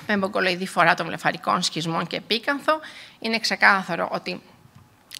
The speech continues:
είναι μια τρισομία είκοσι ένα ή αντιμογκολοειδής φορά των βλεφαρικών σχισμών από κάτω, ένα σύνδρομο, ένα παιδί με σύνδρομο Νούναν, ετεροχρωμία της ύριδος, σύνδρομο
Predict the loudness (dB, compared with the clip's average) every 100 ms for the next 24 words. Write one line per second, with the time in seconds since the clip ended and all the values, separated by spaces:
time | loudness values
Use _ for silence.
0 | -2 -2 0 -2 -2 -2 -2 -2 -4 -6
1 | 0 2 4 4 0 -2 -20 -20 -20 -4
2 | -4 -4 4 4 4 0 0 0 -2 0
3 | -2 -4 -12 4 6 6 2 -2 -2 -2
4 | 0 -2 -2 -4 -2 -2 -4 -2 8 10
5 | 10 6 0 -4 -20 -20 -6 -2 0 0
6 | -2 -4 -6 -6 -8 -4 -2 0 -2 -2
7 | -4 -4 -4 -6 -6 -4 -2 2 4 4
8 | 4 -12 -20 -6 0 2 0 0 2 4
9 | 2 0 -2 0 -2 0 0 2 0 0
10 | -2 -6